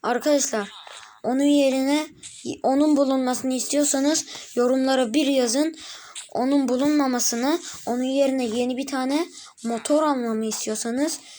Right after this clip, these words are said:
yorumlara üç yazın arkadaşlar. Hadi videoya geçelim.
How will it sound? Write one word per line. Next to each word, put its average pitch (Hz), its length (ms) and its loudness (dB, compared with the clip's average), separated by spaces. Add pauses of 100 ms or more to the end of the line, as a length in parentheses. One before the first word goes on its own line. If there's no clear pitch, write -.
(160)
yorumlara 269 680 2 (260)
üç 269 260 -4
yazın 202 220 -4
arkadaşlar. 202 680 -6 (520)
Hadi 247 260 -4
videoya 208 360 0
geçelim. 175 420 -8